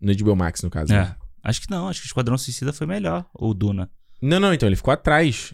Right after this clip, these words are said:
Speaker 1: atrás desses dois filmes. É, o Esquadrão e o Mortal Kombat tiveram melhor
Speaker 2: É?
Speaker 1: performance. É.
Speaker 2: Eu tinha visto
Speaker 1: Acho que
Speaker 2: o
Speaker 1: foi no
Speaker 2: Mortal
Speaker 1: H-,
Speaker 2: Kombat, o Esquadrão eu não vi, não.
Speaker 1: Não viu, não? Mas isso é, é muito doido, cara, porque você for pegar aqui, ó, de caso de, é,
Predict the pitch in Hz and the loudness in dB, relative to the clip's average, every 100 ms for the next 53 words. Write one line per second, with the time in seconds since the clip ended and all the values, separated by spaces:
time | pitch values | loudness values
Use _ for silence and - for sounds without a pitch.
0 | - 98 - 135 160 127 104 92 - - | -6 -2 2 4 4 2 2 2 2 -8
1 | - - - - - - 92 80 104 101 | -8 -18 -20 -14 -14 -6 -2 2 2 4
2 | 117 104 113 127 123 110 110 113 120 120 | 4 4 6 6 4 4 2 2 2 0
3 | - 117 120 123 123 110 - 117 101 - | 2 2 4 4 4 4 4 4 4 4
4 | 87 - - 92 85 101 123 147 139 143 | 0 -6 0 2 2 2 2 2 0 2
5 | 107 156 127 127 123 123 110 104 - - | 2 4 4 4 4 4 2 0 -4 0
6 | - 110 113 110 110 101 92 98 98 98 | 2 4 2 2 2 2 0 0 2 4
7 | 98 113 143 - - - - - - 110 | 4 4 2 -4 -14 -12 -14 -10 0 2
8 | 117 123 143 147 151 143 131 131 147 247 | 4 4 4 4 4 6 6 6 6 6
9 | 233 208 139 104 95 123 - 143 127 - | 4 4 4 4 4 0 2 2 2 2
10 | 131 151 190 165 120 - 175 131 117 120 | 2 0 2 2 0 2 2 2 2 2
11 | 113 110 | 2 0